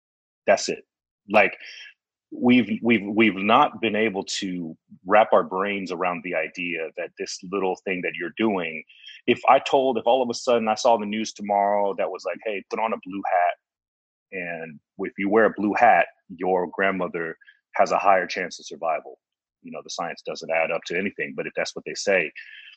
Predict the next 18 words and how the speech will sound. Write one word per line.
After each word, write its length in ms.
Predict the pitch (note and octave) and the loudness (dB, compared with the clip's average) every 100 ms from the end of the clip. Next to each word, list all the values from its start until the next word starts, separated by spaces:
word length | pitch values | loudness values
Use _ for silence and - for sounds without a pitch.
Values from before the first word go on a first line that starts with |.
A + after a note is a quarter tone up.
| _ _ _ _ _ - | _ _ _ _ _ 2
I 100 | A2 | 4
have 200 | B2 B2 | 6 2
to 80 | A2 | 0
make 180 | G#2+ G2+ | -2 0
that 180 | A2 - | -2 -2
decision 540 | - A#2+ A2+ F#2+ E2+ | -6 -2 -2 -4 -2
whether 300 | F#2+ F#2+ F2+ | -2 0 -2
or 40 | |
not 280 | E2+ F2+ F2 | 0 0 2
I 120 | F2+ | 2
wanna 280 | F#2 F#2+ F2 | 2 -2 -4
wear 200 | E2 F2+ | -2 -2
this 220 | E2 D#2+ - | -4 -10 -10
blue 200 | F2 D#2 - | -8 -6 2
hat, 220 | F#2+ E2+ - | 4 4 2
despite 400 | D#2+ - A2 G2+ | -10 0 4 4
the 80 | G2 | 0
fact 260 | - F#2+ | 0 0